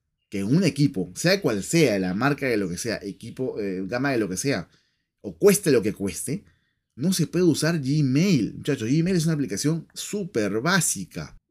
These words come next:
Y no hablo de básico a nivel de recursos energéticos o de funcionamiento, no, sino que es básico para la vida. Gmail es, creo que no hay, creo que no hay nadie en el mundo que no tenga Gmail.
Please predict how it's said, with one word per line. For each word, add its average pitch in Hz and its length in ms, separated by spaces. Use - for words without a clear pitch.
Y 120 160
no 156 100
hablo 202 200
de 131 60
básico 156 460
a 117 40
nivel 139 360
de 113 340
recursos 110 640
energéticos 139 840
o 98 60
de 95 340
funcionamiento, 113 720
no, 135 120
sino 123 200
que 185 120
es 151 100
básico 175 380
para 123 160
la 107 120
vida. 196 360
Gmail 180 420
es, 202 340
creo 240 120
que 117 120
no 117 120
hay, 180 120
creo 139 200
que 170 120
no 135 100
hay 156 120
nadie 160 280
en 147 80
el 131 100
mundo 143 300
que 151 60
no 131 80
tenga 131 180
Gmail. 123 580